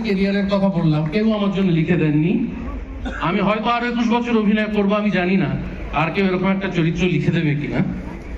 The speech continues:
কৌশিক এখানে বসে আছে, কৌশিকদাকে আমি নিজের গুরু বলে মনে করি। এবং ফিল্ম অ্যাক্টিংয়ে exactly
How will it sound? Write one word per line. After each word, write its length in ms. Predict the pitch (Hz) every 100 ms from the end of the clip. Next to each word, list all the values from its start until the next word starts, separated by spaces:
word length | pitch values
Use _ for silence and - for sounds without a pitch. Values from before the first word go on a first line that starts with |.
| - -
কৌশিক 300 | 156 156 180
এখানে 260 | 180 180 180
বসে 280 | 180 180
আছে, 240 | 185 180 196 - - - - - -
কৌশিকদাকে 500 | 156 180 175 175 175
আমি 120 | 160
নিজের 240 | 160 175
গুরু 300 | 165 139 151
বলে 180 | 160 170
মনে 200 | 170 165
করি। 240 | 160 175 196 - - - - - - -
এবং 220 | 156 190
ফিল্ম 300 | 180 220 247
অ্যাক্টিংয়ে 600 | 233 208 - 175 151 - - - - 139
exactly 540 | 151 - 233 254 170